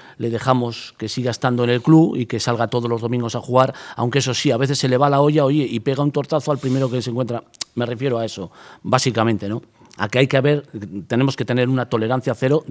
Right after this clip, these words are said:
también desde los clubes en saber que no importa, mm, tanto a veces donde quedes en la clasificación, que como decía Óscar, sí que es importante, todo el mundo quiere ganar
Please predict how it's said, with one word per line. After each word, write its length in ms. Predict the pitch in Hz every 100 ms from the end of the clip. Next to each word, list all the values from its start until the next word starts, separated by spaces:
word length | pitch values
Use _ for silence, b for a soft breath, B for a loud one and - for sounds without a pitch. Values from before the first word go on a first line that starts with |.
| 101
también 300 | 104 131 127
desde 200 | 104 101
los 160 | 101
clubes 380 | - 139 165 - B B B
en 100 | 120
saber 280 | 110 123 123
que 120 | 123
no 80 | 143
importa, 560 | 131 143 139 151 151 B B B
mm, 420 | - 110 110 110 104
tanto 600 | - 147 147 160 160 160
a 60 | 135
veces 260 | 127 151 127
donde 240 | 127 120
quedes 280 | 135 127 123
en 80 | 120
la 60 |
clasificación, 840 | 120 117 117 117 113 151 202 - -
que 120 | 85
como 220 | 104 107
decía 240 | 101 123
Óscar, 320 | 123 - 127 -
sí 160 | -
que 80 | 123
es 60 | 113
importante, 460 | - 113 151 107
todo 140 | 98 120
el 60 |
mundo 220 | 113 107 101
quiere 180 | 110
ganar 340 | 104 117 151